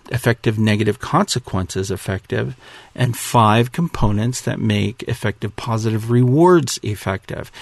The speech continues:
And they're exactly the same thing. So I'm going to list those to you so you know what they are, and then you'll see how we used interest, the interests of Miriam's daughter, in order to lead her towards the values that Miriam is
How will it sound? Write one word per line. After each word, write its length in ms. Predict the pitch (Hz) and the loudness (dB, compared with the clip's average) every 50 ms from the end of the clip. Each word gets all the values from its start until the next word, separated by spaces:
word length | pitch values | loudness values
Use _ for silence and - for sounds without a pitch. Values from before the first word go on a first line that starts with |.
| - - _ - | -20 -20 _ -2
And 200 | 113 113 123 120 | 2 4 6 6
they're 160 | 123 117 85 | 6 6 6
exactly 680 | 90 113 113 107 104 120 117 107 98 - - 120 117 | 4 4 2 4 4 4 4 4 2 4 4 4 6
the 140 | 107 113 110 | 6 4 4
same 520 | - - - 113 98 95 95 95 98 101 - _ | 2 2 2 4 4 4 4 2 2 0 -4 _
thing. 480 | - - - 120 113 101 98 - 113 - _ _ _ _ _ _ | -14 0 2 2 4 4 2 -4 -8 -12 _ _ _ _ _ _
So 160 | - - 139 | -2 0 2
I'm 180 | - 127 143 190 | 2 2 2 4
going 220 | 208 233 220 202 | 4 4 6 6
to 80 | 165 151 | 6 6
list 340 | 147 147 151 151 - - - | 6 6 6 6 4 4 4
those 240 | 131 123 120 - - | 4 4 4 2 2
to 100 | - 120 | 0 2
you 120 | 110 117 | 2 2
so 180 | 123 - - 120 | 0 0 0 2
you 280 | 117 113 113 120 123 | 2 4 4 6 6
know 180 | 123 127 123 120 | 8 8 8 8
what 160 | 117 117 104 | 6 4 2
they 180 | - 107 101 - | 2 0 0 2
are, 320 | - 117 117 107 107 110 | 2 2 2 2 2 0
and 200 | 107 - 127 127 | 0 2 2 2
then 120 | 127 139 156 | 4 2 2
you'll 160 | 160 175 170 | 2 2 2
see 200 | - - 262 254 | 2 2 0 0
how 200 | - - 208 190 | 2 2 4 4
we 140 | 170 160 147 | 6 4 4
used 500 | 135 139 143 147 147 143 131 - - - - - - - _ _ _ - | 4 4 4 4 4 4 2 -2 -4 -12 -20 -20 -20 -20 _ _ _ 2
interest, 800 | 170 170 165 135 - - 98 90 - - - - - - - - - - - - _ _ _ | 4 4 4 4 2 0 0 0 0 -2 -2 -4 -4 -6 -10 -16 -20 -20 -20 -20 _ _ _
the 120 | 127 120 | -2 -2
interests 560 | - - - 170 165 - - 208 208 185 - | 0 2 0 2 2 2 2 2 2 2 2
of 140 | - 135 123 | 2 2 4
Miriam's 460 | 117 117 117 123 127 127 151 139 131 | 4 4 4 4 4 2 2 0 0
daughter, 320 | - 117 104 101 110 113 110 | 0 0 0 0 0 0 0
in 200 | - - 120 123 | 0 0 0 0
order 280 | - - 123 123 123 | 2 2 4 4 2
to 160 | 117 - - 107 | 2 2 -2 -2
lead 340 | 107 110 120 127 135 120 | 0 2 2 2 2 0
her 160 | 113 117 120 120 | 0 -2 -2 -2
towards 480 | - - - 113 117 113 107 101 - | -2 -4 -2 0 0 0 -2 -4 -4
the 100 | - 110 | -6 -6
values 640 | 98 101 107 104 107 107 110 110 107 101 104 98 101 | -4 -2 0 2 2 2 2 2 0 0 -2 -4 -6
that 140 | - 78 82 | -6 -4 0
Miriam 560 | 104 110 107 110 110 107 104 101 98 101 - | 0 2 2 4 2 2 2 2 0 -2 -4
is 540 | - - - - 98 98 101 95 - - - | -4 -6 -4 -2 0 -2 -2 -2 -4 -6 -6